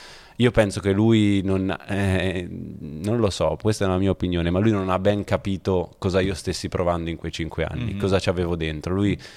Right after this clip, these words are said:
Speaker 1: secondo me ha capito in parte quanto ho sofferto il giorno dell'infortunio, quanto ho sofferto la settimana dopo, le due settimane
Speaker 2: Certo.
Speaker 1: dopo, ma non ha capito quanto strascico ha avuto quella cosa, che, che non è stata una cicatrice chiusa. Io adesso,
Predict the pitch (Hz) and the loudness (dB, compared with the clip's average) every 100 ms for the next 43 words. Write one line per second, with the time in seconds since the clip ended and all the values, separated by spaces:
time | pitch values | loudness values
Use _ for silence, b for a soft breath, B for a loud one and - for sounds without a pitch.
0 | B B B - - 101 101 107 104 - | B B B -6 -2 0 2 2 0 -2
1 | - 98 104 120 107 101 92 101 71 - | -4 -2 0 -2 -2 -2 0 0 0 -4
2 | 110 113 - - - 101 95 95 - 95 | -4 -4 -6 -6 -2 -2 0 -2 0 -2
3 | - 101 92 95 92 87 98 95 90 85 | 4 2 2 -2 -4 -2 -2 0 0 -2
4 | 92 87 - 101 104 107 110 B B B | -2 -4 0 0 2 0 -4 B B B
5 | 101 87 92 - - 95 85 92 90 - | -4 -4 -6 -6 0 0 0 -4 -6 -6
6 | 90 80 92 - 87 85 82 95 92 85 | -6 -4 -6 -2 0 0 2 2 2 0
7 | 85 82 90 85 - 87 85 101 98 92 | -8 -4 -4 -4 -4 -2 2 2 2 -2
8 | 92 95 95 90 92 101 92 85 - - | 0 0 -2 -2 -2 -2 -4 -6 -6 -2
9 | 98 98 95 - - 92 80 - 90 90 | 0 -2 -6 -4 0 0 -2 -6 -4 2
10 | 82 87 92 - 85 85 80 - 85 76 | 2 2 -2 -2 -4 -2 -2 0 -2 -2
11 | 78 78 - 87 80 82 87 - 87 82 | -4 -6 -4 -4 -4 -4 -2 0 0 -4
12 | 78 - 80 87 80 78 - 85 73 85 | -6 -6 -6 -6 -6 -8 -6 -6 -4 -6
13 | 85 95 85 87 - 80 | -2 0 2 0 -2 -8